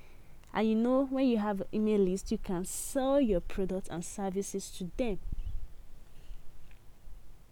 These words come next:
It is that simple. It is,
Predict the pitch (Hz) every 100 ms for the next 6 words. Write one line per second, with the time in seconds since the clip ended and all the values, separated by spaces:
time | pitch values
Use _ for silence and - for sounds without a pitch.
0 | - 175 196 185 220 247 - - - 226
1 | 220 - - 156 - - - - - 208
2 | 190